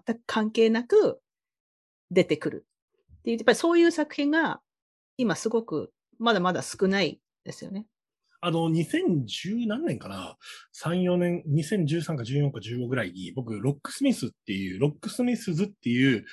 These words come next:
Speaker 2: 短編映画をやったんですよ。ホラーの。で、僕、
Speaker 1: はい。
Speaker 2: 主人公をやってるんですけど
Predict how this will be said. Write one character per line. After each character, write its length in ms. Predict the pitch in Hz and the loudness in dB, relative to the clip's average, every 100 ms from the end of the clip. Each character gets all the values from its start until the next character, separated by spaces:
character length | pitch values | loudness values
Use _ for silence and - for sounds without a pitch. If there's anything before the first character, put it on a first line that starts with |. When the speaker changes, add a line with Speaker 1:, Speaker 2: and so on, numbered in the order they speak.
| - - _ _ | -20 -20 _ _
Speaker 2:
短 280 | 190 202 196 | 2 2 2
編 140 | 185 | 2
映 220 | 165 156 120 | 4 4 4
画 120 | 90 | 0
を 60 | |
や 80 | 87 | -6
っ 20 | - | -10
た 80 | - | -14
ん 40 | |
で 60 | - | -16
す 80 | - | -14
よ。 60 | |
ホ 100 | - | -8
ラ 140 | 135 - | -8 -10
ー 20 | |
の。 120 | - _ _ | -18 _ _
で、 80 | 135 | -2
僕、 60 | 156 | -2
Speaker 1:
は 40 | |
い。 40 | - | 0
Speaker 2:
主 100 | 151 | -2
人 180 | 156 - | -2 -4
公 160 | 107 98 | -10 -8
を 60 | |
や 100 | 95 | -12
っ 80 | - | -14
て 100 | - | -14
る 60 | 92 | -16
ん 40 | |
で 60 | - | -20
す 60 | |
け 100 | - | -8
ど 200 | 165 98 | -6 -6